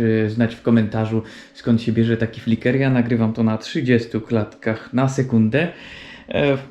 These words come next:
może ta kamera ma, ma taki problem. Tutaj tak, co widzimy? Pełno rzeczy. Tam jest, e, stara kabina prysznicowa. Tu leży nowa kabina prysznicowa,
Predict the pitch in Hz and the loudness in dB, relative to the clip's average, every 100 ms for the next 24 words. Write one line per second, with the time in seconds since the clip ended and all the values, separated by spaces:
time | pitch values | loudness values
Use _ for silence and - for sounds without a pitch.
0 | - 120 120 123 123 117 117 120 110 107 | -2 2 2 2 0 -2 -2 0 0 0
1 | 107 107 110 - 110 - - - - 107 | 0 -2 -6 -6 -6 -6 -12 -8 -4 -2
2 | 110 - - - - 175 185 175 117 - | -2 -6 -10 -20 -2 2 4 4 0 -2
3 | - 208 214 156 123 107 - - _ - | 2 4 4 6 4 4 -4 -20 _ 2
4 | 151 165 170 170 147 113 - 147 135 - | 4 4 4 2 2 0 -4 -8 -10 -14
5 | - - - - - - 143 185 190 - | -20 -18 -16 -18 -10 -2 2 2 2 -2
6 | 196 170 170 156 - 202 156 131 110 104 | 0 4 4 4 0 0 0 -2 -4 -4
7 | 104 - 107 - 110 - 107 117 131 185 | -4 -4 -4 -2 -2 0 0 2 2 0
8 | 185 - - - - - - 143 135 123 | -4 -14 -20 -20 -20 -4 4 6 8 6
9 | 117 120 117 185 139 - 113 110 110 110 | 4 4 4 2 2 -2 -2 0 0 0
10 | 120 113 120 113 127 113 131 147 202 240 | -2 -2 0 2 2 2 2 2 2 0